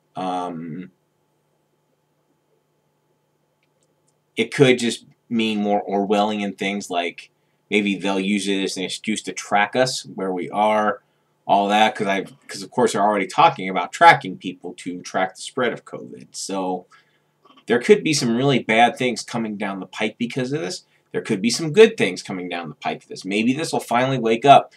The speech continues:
the American people and we demand real fundamental change, although <laughs> who knows? I mean, we just basically, we just missed our chance to nominate Bernie, so,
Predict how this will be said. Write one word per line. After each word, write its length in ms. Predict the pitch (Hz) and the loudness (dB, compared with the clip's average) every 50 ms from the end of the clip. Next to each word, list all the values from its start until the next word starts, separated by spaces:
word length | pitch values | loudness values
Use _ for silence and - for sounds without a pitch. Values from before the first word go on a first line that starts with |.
| _ _ _ _ _ | _ _ _ _ _
the 140 | - 110 110 | 0 0 2
American 420 | 110 110 113 113 113 110 - 107 98 | 2 2 2 2 2 2 0 -4 -4
people 520 | - 127 120 113 - 95 95 95 98 - - | 0 0 0 0 0 -4 -6 -6 -6 -8 -8
and 140 | 104 101 101 | -8 -6 -6
we 100 | 98 95 | -6 -6
demand 760 | 95 98 95 98 107 117 117 104 98 90 87 87 90 - - _ _ _ _ _ _ _ _ _ _ _ - | -6 -4 -2 -2 0 0 0 -2 -4 -4 -6 -8 -10 -12 -16 _ _ _ _ _ _ _ _ _ _ _ -4
real 220 | 104 117 120 113 | 0 2 2 2
fundamental 560 | 110 - 120 110 107 104 101 104 98 92 90 | 2 0 -2 -2 -2 -2 -2 -4 -4 -4 -6
change, 380 | 90 - - 117 98 92 92 98 | -6 -4 -4 -4 -4 -4 -6 -8
although 460 | 95 92 92 95 90 90 87 85 - _ _ _ _ _ _ _ _ _ _ _ _ _ _ _ _ _ _ _ _ _ _ _ _ _ _ _ _ _ _ _ _ _ _ _ - - - _ - | -6 -6 -4 -4 -4 -4 -6 -8 -10 _ _ _ _ _ _ _ _ _ _ _ _ _ _ _ _ _ _ _ _ _ _ _ _ _ _ _ _ _ _ _ _ _ _ _ -20 -20 -20 _ -14
<laughs> 100 | - - - _ - - - _ _ _ _ _ _ - - _ _ _ - | -14 -14 -16 _ -20 -20 -20 _ _ _ _ _ _ -20 -20 _ _ _ 0
who 140 | 151 170 165 | 2 4 6
knows? 320 | 165 160 131 113 110 104 | 6 6 6 6 4 4
I 140 | 113 110 110 | 2 2 2
mean, 180 | 110 110 107 107 | 2 0 0 0
we 140 | 107 107 | -2 -2
just 280 | 107 113 113 107 - - | -2 -2 -4 -2 -2 2
basically, 720 | 113 107 110 107 - - 107 - - 110 107 104 101 98 | 2 4 4 2 0 -4 -4 -4 -4 -2 -2 -2 -2 -2
we 140 | 98 101 101 | -2 -4 -4
just 220 | 98 101 98 - 107 | -6 -8 -8 -4 -2
missed 260 | 104 104 101 - - | -2 -2 -2 -2 -2
our 120 | 101 95 | -2 -2
chance 500 | - - - 120 113 107 104 98 - - | -2 -2 -2 0 0 0 -2 -4 -6 -10
to 200 | - - - 104 | -12 -10 -8 -6
nominate 680 | 98 92 92 92 95 95 92 92 92 90 90 - - - | -4 -2 -2 -2 -2 -2 -4 -4 -6 -6 -8 -8 -6 -4
Bernie, 400 | 101 101 110 113 101 87 87 87 | -2 -2 -2 -2 -4 -6 -8 -8
so, 520 | - - - 90 87 87 85 87 87 - | -8 -8 -6 -6 -6 -4 -4 -4 -6 -6